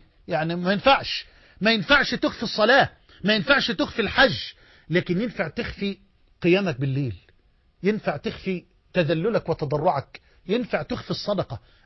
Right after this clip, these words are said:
أي عمل تستطيع أن تخفيه افعل. ليه؟ لتدرب قلبك على الإخلاص بعمل الإخفاء، حتى إذا ما عملت هذا العمل في العلانية وجدت قلبك بفضل الله مدربا على الإخلاص.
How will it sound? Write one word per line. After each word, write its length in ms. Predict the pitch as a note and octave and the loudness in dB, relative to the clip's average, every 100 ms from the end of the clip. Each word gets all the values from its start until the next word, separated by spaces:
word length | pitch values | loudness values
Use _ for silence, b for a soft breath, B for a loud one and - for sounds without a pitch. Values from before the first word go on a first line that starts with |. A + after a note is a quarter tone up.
| C#4+ | 2
أي 220 | C#4+ A#3+ | 2 2
عمل 440 | A#3 B3+ A#3+ F#3 E3+ | 0 0 0 0 0
تستطيع 640 | F#3 - F3+ D#3+ E3+ F3 F#3+ | -4 -4 -4 -2 -2 -2 -4
أن 140 | E3+ | -6
تخفيه 440 | D#3+ - A#3 B3+ b b - | -6 -4 0 0 b b 0
افعل. 440 | G#3+ D#3+ D3 B2 G#2 _ _ - | 0 2 0 -2 -6 _ _ -2
ليه؟ 320 | F#3+ A#3+ - b b - | 0 2 -2 b b 0
لتدرب 760 | F#3+ G3+ F#3+ C4+ G#3+ G#3 F3+ | 0 2 6 6 6 2 2
قلبك 520 | F#3 C4 A#3+ F#3+ F3+ | 4 2 2 0 0
على 240 | F3+ G#3 G3+ | 0 0 0
الإخلاص 640 | G3 - F#3 A#3 C4 - | -2 -8 -4 -2 -2 -2
بعمل 500 | F3 E3+ D4+ C4 G3+ | -4 2 4 4 2
الإخفاء، 840 | G3 - A#3 - A#3+ C#4 D4 D4+ - _ _ B B B | 0 -2 -6 2 4 4 4 0 -2 _ _ B B B
حتى 460 | - E4+ - - A#3+ | 2 2 2 2 4
إذا 360 | B3 A#3 A3+ | 4 2 4
ما 140 | A3 A3 | 4 4
عملت 480 | F#3+ A3 C#4+ C#4+ B3 | 4 2 2 2 2
هذا 340 | A#3 D4+ A#3+ | 4 4 4
العمل 420 | A3 C4+ D4+ B3 | 2 4 6 4
في 100 | - | 2
العلانية 680 | A#3+ G#3 A#3 A3+ C4 E4+ C4+ b b - | 0 2 2 2 4 2 2 b b 0
وجدت 400 | F#3 F#3 A#3+ A3+ | 4 4 2 -2
قلبك 480 | - B3+ G#3 G3+ G#3+ | 2 0 0 -2 -2
بفضل 420 | F#3 B3+ A3 G3 | -2 0 2 0
الله 300 | G3+ A3+ E3+ | 0 0 -2
مدربا 600 | G#3 F3+ F#3+ A#3 G#3 F#3+ | -4 -2 0 0 0 0
على 160 | F#3+ | 0
الإخلاص. 720 | F#3+ G3 F3 G3+ F3+ - - | 0 -4 -2 -2 -2 -6 -14